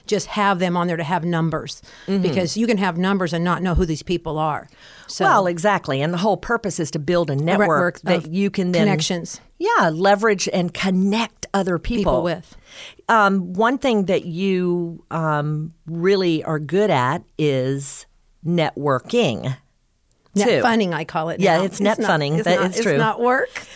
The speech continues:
Speaker 2: Well, no, but it really is work to us. I mean, we're working when we're at a networking
Speaker 1: Oh,
Speaker 2: event.
Speaker 1: absolutely.
Speaker 2: We are looking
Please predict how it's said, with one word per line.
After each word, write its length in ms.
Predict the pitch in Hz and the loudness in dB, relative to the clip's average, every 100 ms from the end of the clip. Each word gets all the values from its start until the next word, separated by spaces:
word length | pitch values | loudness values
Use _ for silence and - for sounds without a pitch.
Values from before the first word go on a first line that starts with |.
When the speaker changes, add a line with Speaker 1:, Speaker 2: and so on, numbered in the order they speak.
| - | -2
Speaker 2:
Well, 280 | 277 269 233 | 2 4 4
no, 180 | 254 262 | 4 4
but 140 | 220 | 4
it 100 | 233 | 2
really 240 | 240 226 | 2 2
is 180 | 269 403 | 2 2
work 280 | 214 143 - | 2 0 0
to 180 | - 156 | -2 0
us. 360 | 90 - - | -2 -4 -6
I 40 | 185 | -2
mean, 180 | 202 196 | -2 0
we're 200 | 254 247 | 0 0
working 600 | 185 262 - 190 160 170 | 0 -2 -2 -2 0 0
when 140 | 180 | 0
we're 140 | 196 | 2
at 140 | 202 180 | 2 2
a 40 | |
networking 440 | 170 208 185 170 185 | 2 0 0 -2 0
Speaker 1:
Oh, 40 | |
Speaker 2:
event. 400 | 185 170 226 147 | 2 2 2 0
Speaker 1:
absolutely. 300 | 170 156 160 - _ _ - | 0 -2 -6 -10 _ _ -6
Speaker 2:
We 240 | 208 262 | -2 2
are 220 | 214 170 | 2 2
looking 800 | 165 190 247 - 175 147 170 190 | 2 0 0 0 -2 -2 -4 -6